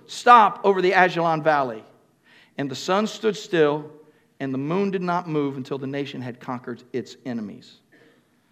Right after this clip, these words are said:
So, um, that's weird. Anybody read this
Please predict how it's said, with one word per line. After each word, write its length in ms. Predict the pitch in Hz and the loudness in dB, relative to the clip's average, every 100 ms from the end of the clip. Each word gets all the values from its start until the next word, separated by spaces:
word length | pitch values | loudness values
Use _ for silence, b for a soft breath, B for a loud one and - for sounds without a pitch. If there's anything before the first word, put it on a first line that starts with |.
| _ | _
So, 460 | _ - 127 127 123 | _ -10 -8 -6 -4
um, 360 | 120 117 107 - _ _ _ _ _ _ _ _ _ _ _ _ _ _ _ _ _ _ _ | -4 -4 -6 -10 _ _ _ _ _ _ _ _ _ _ _ _ _ _ _ _ _ _ _
that's 280 | - 156 - | -6 -6 -6
weird. 300 | 123 110 117 - _ _ _ _ _ _ | -10 -12 -14 -20 _ _ _ _ _ _
Anybody 320 | 135 143 147 | -8 -4 -4
read 180 | 143 151 | -2 -4
this 220 | 151 - | -8 -14